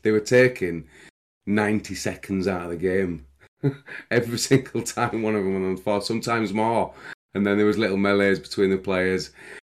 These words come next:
It was as much time wasted. Even at one nil down, they carried on doing it. Um, it was unbelievable. And that's probably the key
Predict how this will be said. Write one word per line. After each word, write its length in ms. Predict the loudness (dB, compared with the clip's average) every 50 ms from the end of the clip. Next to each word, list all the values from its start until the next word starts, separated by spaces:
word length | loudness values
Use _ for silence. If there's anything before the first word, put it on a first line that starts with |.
| _ _
It 80 | -6 -4
was 320 | -2 -2 -4 -4 -6 -14 _ _ _ _ _ _ _ -20 -20 -20 _ _ _ _ _ _ _ _ -2
as 160 | 0 2 4
much 480 | 6 8 10 10 8 8 6 2 -6 -6
time 440 | -2 -2 0 2 2 2 2 2
wasted. 600 | 2 2 2 2 0 -2 -4 -6 -6 -6 -6 -8 -14 _ _ _ -20 _ _ _ _ _ -8 0
Even 320 | 4 4 6 6 8 8 8
at 100 | 8 8
one 200 | 8 8 8 8
nil 180 | 8 8 6
down, 320 | 6 4 2 2 2 4 4
they 80 | 2 2
carried 380 | -2 -4 -4 0 2 2 2
on 120 | 2 2 2
doing 260 | 4 4 6 6 6
it. 260 | 4 2 -2 -6 -14 _ _ _ _ _ _ _ _ _ -4
Um, 600 | -2 0 2 4 2 2 2 2 0 -2 -4 -8 _ _ _ _ _ _ _ _ _ _ _ _ _ -14
it 180 | -12 -10 -10 -8
was 460 | -6 -6 -4 -4 -4 -4 -6 -6 -10 -16 -18 -18 -16 -18 -16 -16 -12 -6 -2
unbelievable. 720 | 0 0 2 2 4 4 4 2 2 0 -2 -4 -8 -6 -2
And 100 | 2 4
that's 240 | 4 4 2 -2 -6 _ _ _ _ -4
probably 360 | -2 0 0 2 4 2 2
the 80 | 2 0
key 420 | -2 -2 -4 -2 -2 -4 -6 -10